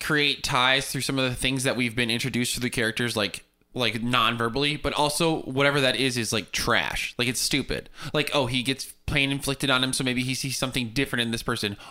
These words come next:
Also, that is stupid. Like, what you're doing is making it, it's a bad show.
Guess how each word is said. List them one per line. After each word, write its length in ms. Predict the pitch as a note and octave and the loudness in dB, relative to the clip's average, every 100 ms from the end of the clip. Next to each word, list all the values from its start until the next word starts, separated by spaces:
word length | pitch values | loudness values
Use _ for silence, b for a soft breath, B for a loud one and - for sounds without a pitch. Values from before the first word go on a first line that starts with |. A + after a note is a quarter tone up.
| - | -2
Also, 600 | C3 D#3+ - G3 F#3 - - | 2 2 4 2 2 -2 2
that 200 | C3+ E3 | 4 4
is 140 | E3+ | 2
stupid. 680 | - - - G#3+ F#3+ - - _ _ _ _ _ - | 0 0 0 -2 -2 -8 -12 _ _ _ _ _ -6
Like, 100 | D3+ | -2
what 240 | C3 F#3+ | 0 2
you're 140 | A#3 A#3+ | 2 2
doing 240 | G#3+ G#3+ | 2 2
is 100 | F3 | 0
making 220 | F3+ F3 | 0 0
it, 160 | B2+ A#2 | -2 -2
it's 120 | D3+ | -2
a 40 | D3 | 2
bad 240 | C#3 B2 | 4 2
show. 160 | - | 0